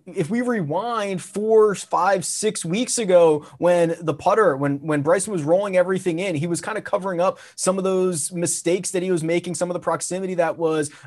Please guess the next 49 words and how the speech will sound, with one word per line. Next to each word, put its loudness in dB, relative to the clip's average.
a 0
bit 0
further -2
than 0
we -4
would 0
hope 0
from -4
a -6
guy -2
who's -4
driving -4
it, -6
you -8
know, -2
three -2
hundred -2
and -8
fifty -6
yards 0
every -2
single -4
time. -6
And, 0
and 0
now 0
he's 0
kinda 0
lost 0
that 0
feel 0
too. -2
And, -4
and 0
I 4
don't 4
think -2
Wingfoot 0
makes -2
it 0
any -2
better, 0
right? 2
Like, 0
there's -2
gonna 0
be -6
some -4
really 0